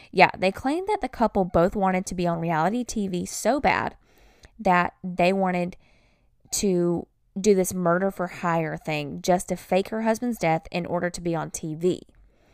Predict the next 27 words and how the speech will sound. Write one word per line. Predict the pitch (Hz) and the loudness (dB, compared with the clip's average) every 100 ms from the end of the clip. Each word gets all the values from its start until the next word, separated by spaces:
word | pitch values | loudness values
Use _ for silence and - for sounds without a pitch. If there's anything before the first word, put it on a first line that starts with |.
| _ - - _ - | _ -20 -20 _ 0
I | 202 | 2
mean, | 196 - - | 0 -4 -4
first | 277 311 196 | -4 -2 -2
of | |
all, | 175 170 - _ _ _ | 2 2 -2 _ _ _
that | 214 240 | -2 0
would | 262 196 | -4 -2
be | 208 190 185 - _ - | -2 -2 -4 -10 _ -2
actually | 156 175 - 233 247 | -2 -2 -6 -4 -2
insane. | 247 254 254 262 262 _ - - - _ _ | -4 -6 -4 -4 -8 _ -20 -20 -20 _ _
And | 202 202 196 - | 0 0 0 -6
Mike | 202 262 - | -4 -4 -2
wouldn't | 349 320 | -4 -2
be | 311 | -6
calling | - 226 240 226 | -4 -4 -4 -4
the | |
cops | - 202 - - | -4 -4 -4 -6
on | 190 | -6
himself | 180 - 170 165 - _ _ _ | -4 -2 0 0 -4 _ _ _
in | - 196 | 0 2
order | 190 | 4
to | 180 | 2
be | 180 | -2
put | 180 - 220 | 0 -2 2
back | 175 170 | 0 -2
in | 160 | -8
prison. | - 170 160 - - | -4 -4 -4 -8 -14